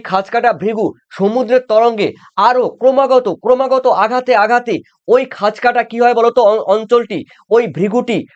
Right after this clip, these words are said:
ক্রমশ পশ্চাৎ দিকে বা পেছন দিকে সরে যায়। এর ফলে উপকূলবর্তী অঞ্চলে কি হয় বলতো, ওই নুড়ি,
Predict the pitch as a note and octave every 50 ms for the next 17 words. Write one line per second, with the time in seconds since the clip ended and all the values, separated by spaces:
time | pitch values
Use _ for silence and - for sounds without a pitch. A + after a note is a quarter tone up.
0 | _ - - A#3 A#3+ B3 B3 B3 - C3 - - G3+ G#3 G#3 - - B3 B3 A3
1 | G3+ A#3 G3 G#3 F#3 F#3+ A3 G#3 - A3 A3+ A#3 A#3 B3 A#3+ A#3 B3 A#3 A#3+ -
2 | - A3 A3+ A3+ G#3 G3 D#3+ B2+ - - _ _ _ _ - G3+ B3 B3+ B3 B3
3 | B3+ B3+ A#3 F#3 E3 - _ _ _ - G#3 A3+ G#3+ C4+ B3+ C4 D4 C#4+ B3+ C4+
4 | C4 B3+ - - C4 B3+ B3+ B3+ B3+ B3+ B3 G#3+ D#3 - - _ _ _ _ _
5 | - A#3 B3 B3+ B3+ B3 A3+ A3+ A#3+ A#3+ A#3+ C4 C4 C#4 C#4 - - - B3 -
6 | - F#3 G#3+ C4 C4+ C4+ C4 G#3 G3 A3 A#3 B3 B3+